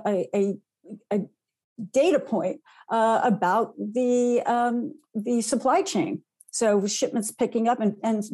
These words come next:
Philadelphia Fed, by the way, manufacturing report, has more of a positive correlation with the, um, the heartland, uh, in this country in,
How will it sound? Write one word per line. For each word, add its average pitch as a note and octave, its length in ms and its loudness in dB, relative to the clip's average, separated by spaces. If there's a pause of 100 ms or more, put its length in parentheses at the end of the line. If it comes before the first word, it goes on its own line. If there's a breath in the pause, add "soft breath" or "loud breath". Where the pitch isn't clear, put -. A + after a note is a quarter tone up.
Philadelphia A#3 600 2
Fed, A3 360 -2
by F#3 140 -2
the E3+ 100 -2
way, E3+ 160 0
manufacturing F#3 600 0
report, F#3 280 -2 (500)
has G#3+ 220 2
more A#3+ 340 4 (120)
of G3+ 160 2
a G3+ 120 4
positive G#3 600 -2
correlation F#3+ 680 0 (300 soft breath)
with F#3+ 280 2
the, F3+ 440 4
um, E3+ 360 -4
the - 80 0
heartland, F3 600 0 (300)
uh, E3 260 2
in F#3+ 120 4
this E3+ 120 2
country F3 420 -2
in, F3 160 2